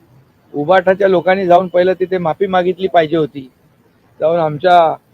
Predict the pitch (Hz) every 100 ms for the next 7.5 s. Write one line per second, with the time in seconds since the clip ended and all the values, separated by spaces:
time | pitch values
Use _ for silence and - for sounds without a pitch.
0 | _ _ - 151 170 190 175 180 180 185
1 | 160 170 180 185 165 160 160 175 180 180
2 | 175 180 180 175 180 170 151 196 202 170
3 | - 139 127 - _ _ _ _ _ _
4 | _ _ - 165 175 208 190 156 127 _
5 | - _ 165 170 196 - 170 190 190 196
6 | 160 175 202 180 175 185 190 165 - 190
7 | 208 208 185 156